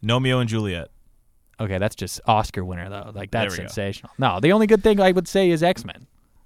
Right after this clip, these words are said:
Speaker 1: That's his best fil-, that's his best role.
Speaker 2: I would say that's his best role.
Speaker 1: He is, Charles.
Speaker 2: He's gotta find something that's good, man.
Speaker 1: Maybe it'll be Speak No Evil.
Speaker 2: <sighs> I don't think so.
Speaker 1: Couple
Speaker 2: I'll, I'll
Speaker 1: weeks
Speaker 2: put that
Speaker 1: later,
Speaker 2: on my watch list, though.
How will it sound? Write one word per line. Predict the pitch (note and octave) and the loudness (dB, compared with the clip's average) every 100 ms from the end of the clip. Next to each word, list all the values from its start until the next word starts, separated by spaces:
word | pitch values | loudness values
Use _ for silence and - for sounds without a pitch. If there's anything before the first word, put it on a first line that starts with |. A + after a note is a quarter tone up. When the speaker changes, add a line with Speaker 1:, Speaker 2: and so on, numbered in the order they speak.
| _ - _ _ _ _ _ _ | _ -20 _ _ _ _ _ _
Speaker 1:
That's | - C#3+ - | 0 0 2
his | D#3 | -4
best | G2+ F#2+ - | -2 -4 -4
fil-, | - E2 - | -12 -18 -12
that's | A2 G#2 | -8 -6
his | - G2 | -8 -10
best | D2+ D2+ - | -10 -14 -14
role. | - | -6
Speaker 2:
I | B2 | -4
would | D3+ | 0
say | D#3 | 2
that's | A2 F#2 | 2 0
his | F#2 | -4
best | G#2+ F#2+ - | -4 -4 -2
role. | D#3+ - - _ | -2 -2 -8 _
Speaker 1:
He | - B2+ A#2 | -10 -2 0
is, | F#2+ E2+ | 0 -4
Charles. | - E2 A1+ - - _ _ _ | -12 -12 -12 -16 -20 _ _ _
Speaker 2:
He's | D3+ D#3+ | -6 2
gotta | C#4 A#3 | 6 6
find | C#3+ A2+ F#2 | 6 4 2
something | A2+ G2+ F2+ | -2 -2 -8
that's | F2 - _ _ - | -10 -16 _ _ -6
good, | G#2+ F#2+ F#2 | -4 -4 -8
man. | F#2+ F#2+ G2 | -16 -16 -14
Speaker 1:
Maybe | G2+ | -10
it'll | D#3+ | -6
be | B3 | -6
Speak | - B3+ | -8 -10
No | B3+ | -8
Evil. | D#4 D4 F#2 _ _ _ _ _ _ | -8 -8 -12 _ _ _ _ _ _
Speaker 2:
<sighs> | _ _ _ - - - | _ _ _ -18 -18 -16
I | G2+ | -16
don't | F#2 E2+ | -14 -14
think | - F2+ - | -14 -14 -14
so. | F#2+ F2+ - _ _ _ _ _ _ | -12 -12 -14 _ _ _ _ _ _
Speaker 1:
Couple | - C3+ | 0 4
Speaker 2:
I'll, | G#3 | 6
I'll | |
Speaker 1:
weeks | A3 | 8
Speaker 2:
put | - E3+ | 6 8
that | |
Speaker 1:
later, | A3+ | 8
Speaker 2:
on | F3+ | 8
my | B2+ | 6
watch | A2 G2 | 4 2
list, | F#2+ | -2
though. | F#2+ | -12